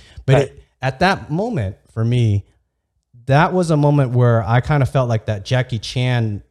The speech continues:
Speaker 1: the cool thing that Jackie Chan didn't get, the cool thing of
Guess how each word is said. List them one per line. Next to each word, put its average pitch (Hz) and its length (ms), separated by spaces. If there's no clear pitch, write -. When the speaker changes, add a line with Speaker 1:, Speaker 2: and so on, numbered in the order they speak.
Speaker 1:
the 110 80
cool 170 680
thing 151 460
that 107 160
Jackie 120 340
Chan 120 280
didn't 101 260
get, 123 340
the 104 80
cool 156 300
thing 139 220
of 95 140